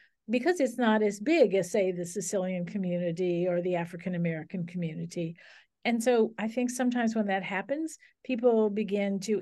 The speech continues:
intermarry and things get lost. And we don't want that to happen without, at the very least, having documented it. So I think what you're doing is really important. So are you connected in any way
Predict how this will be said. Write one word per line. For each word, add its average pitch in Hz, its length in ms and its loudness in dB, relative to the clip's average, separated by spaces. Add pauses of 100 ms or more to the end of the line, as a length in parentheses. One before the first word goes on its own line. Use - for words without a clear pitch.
intermarry 208 1000 -2
and 190 240 -4
things 208 320 -4
get - 220 -2
lost. 175 720 -4 (480)
And 185 600 0 (260)
we 208 100 0
don't 220 300 2
want 208 440 -2
that 180 260 0
to 208 80 -8
happen 190 500 -2
without, 208 440 0 (100)
at 214 240 -2
the 202 100 -8
very 220 420 2
least, 208 600 -2
having 190 340 -4
documented 170 800 -6
it. - 220 -14
So 202 180 2
I 185 80 2
think 277 260 -2
what 196 220 0
you're 185 80 -12
doing 208 380 0
is 175 180 -8
really 180 440 -2
important. 170 840 0 (720)
So 277 220 8
are 254 100 8
you 269 160 2
connected 294 600 0
in 254 120 4
any 262 280 2
way 233 420 2